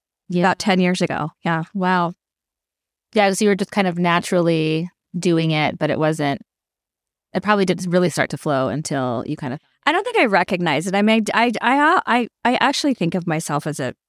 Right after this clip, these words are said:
Speaker 2: as a really good manifester. So I think I was bringing things in and I was,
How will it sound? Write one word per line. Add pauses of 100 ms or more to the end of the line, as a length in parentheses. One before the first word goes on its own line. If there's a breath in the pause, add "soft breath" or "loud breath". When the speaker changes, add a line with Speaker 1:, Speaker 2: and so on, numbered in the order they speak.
Speaker 2:
as
a (600)
really
good
manifester. (500)
So (100)
I
think
I
was (180)
bringing
things
in
and
I
was,